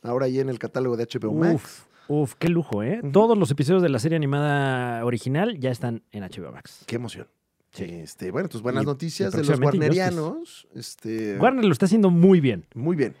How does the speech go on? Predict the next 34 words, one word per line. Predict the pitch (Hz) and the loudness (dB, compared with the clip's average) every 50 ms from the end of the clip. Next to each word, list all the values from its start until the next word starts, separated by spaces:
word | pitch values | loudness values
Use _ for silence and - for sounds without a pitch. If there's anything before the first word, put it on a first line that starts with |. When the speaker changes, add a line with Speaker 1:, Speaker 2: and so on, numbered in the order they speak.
| _ _ _ - | _ _ _ 0
Speaker 2:
Eh, | - 131 143 147 | 2 4 4 4
como | - 160 151 156 | 4 2 2 2
que | 139 - 170 | 2 0 2
toda, | 127 220 233 - | 4 6 8 8
Speaker 1:
Denos | 294 - 196 | 8 8 6
dinero. | 160 175 165 160 139 107 95 - _ _ _ | 4 4 2 2 0 -2 -4 -8 _ _ _
Speaker 2:
toda | 185 226 269 | 2 4 4
esa | 269 - 202 151 - | 4 4 2 0 2
crisis | - 175 175 208 185 - 220 170 - | 2 4 4 4 4 2 0 2 4
que | - 190 | 4 4
hubo | 202 208 202 | 6 6 6
el | 185 180 | 6 6
año | 180 190 165 | 4 4 2
pasado | - 127 - 143 170 175 - | 2 0 2 4 4 4 2
con | - 127 127 123 117 | 2 0 -2 2 2
Warner | 131 139 165 185 175 | 2 4 4 2 2
específicamente, | 131 - - 110 147 147 165 135 139 131 139 151 147 180 202 233 233 - _ _ _ _ _ | 0 0 -2 -2 -2 -2 0 0 2 2 2 2 2 2 2 2 0 -4 _ _ _ _ _
eh, | - 135 131 131 135 131 131 127 | -2 2 4 4 6 4 4 4
creo | - 160 165 | 2 0 0
que | 185 160 | 0 2
fue | - 180 170 - | 2 2 2 4
para | - 165 127 123 117 | 2 2 2 2 2
bien, | 123 139 170 208 226 165 | 2 2 2 2 2 0
porque | 147 117 - 127 | -2 -2 0 2
ahorita | 120 123 139 160 143 202 190 - - 139 | 2 2 2 4 4 2 2 2 2 -2
a | 131 | -2
través | - - 127 131 135 151 175 196 196 170 180 185 - | -2 0 0 0 2 2 2 2 0 0 -4 -10 -12
de | 139 131 143 139 135 131 131 127 | -2 2 2 4 4 4 2 2
la | 123 123 | 0 0
plataforma | 123 131 117 139 117 156 156 170 160 | 0 0 -2 -2 0 2 2 2 2
H | 156 - 160 | 2 2 2
B | 147 143 | 2 2
O | 139 | 2
Max, | 147 156 180 254 - - - - | 2 2 0 -2 -4 -8 -14 -20